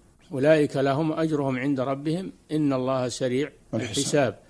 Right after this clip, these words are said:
Speaker 1: والله لا يظلم أحدا، بل هو العدل سبحانه وتعالى، الحكم العدل، لا يجحد فضل أهل الفضل.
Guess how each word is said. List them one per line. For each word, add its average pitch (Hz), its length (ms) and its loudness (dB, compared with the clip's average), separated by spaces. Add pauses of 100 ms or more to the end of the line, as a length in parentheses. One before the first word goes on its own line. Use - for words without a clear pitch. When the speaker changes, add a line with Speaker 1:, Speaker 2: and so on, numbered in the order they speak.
(280)
Speaker 1:
والله 170 360 4
لا 220 160 4
يظلم 143 380 4
أحدا، 123 560 -4
بل 139 140 -2
هو 147 160 2
العدل 135 460 -2
سبحانه 123 640 -6
وتعالى، 110 460 -6
الحكم 170 480 -8
العدل، 131 420 -4 (400)
لا 135 160 2
يجحد 147 480 0
فضل 131 380 -2
أهل 120 320 -4
الفضل. 117 440 -2